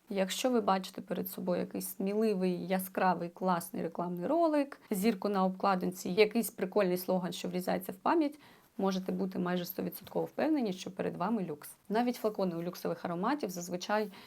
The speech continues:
інтуїтивно зрозумілі, бо спеціально під певну композицію замовляються спеціальні флакони, які будуть спеціального кольору, форми, щоб у людей була асоціація з цим ароматом і легше було його обирати.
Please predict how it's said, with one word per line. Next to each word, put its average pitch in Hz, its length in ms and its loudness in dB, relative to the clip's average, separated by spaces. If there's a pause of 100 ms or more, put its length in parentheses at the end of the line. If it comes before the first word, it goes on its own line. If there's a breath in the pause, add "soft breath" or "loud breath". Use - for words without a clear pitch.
(140)
інтуїтивно 214 600 2
зрозумілі, 185 720 0 (120)
бо 185 220 2
спеціально 190 580 -4
під 180 180 -10
певну 185 300 2
композицію 185 800 0
замовляються 185 680 0
спеціальні 185 680 -4
флакони, 254 500 2
які 190 180 -6
будуть 185 400 -4 (560 loud breath)
спеціального 180 840 2
кольору, 269 480 4
форми, 285 440 4
щоб - 280 -4
у 185 40 0
людей 196 240 4
була 202 320 2
асоціація 185 760 -2
з - 40 -8
цим 175 220 -4
ароматом 208 560 2
і 190 80 0
легше 190 320 0
було 180 220 -2
його 190 200 0
обирати. 180 540 -2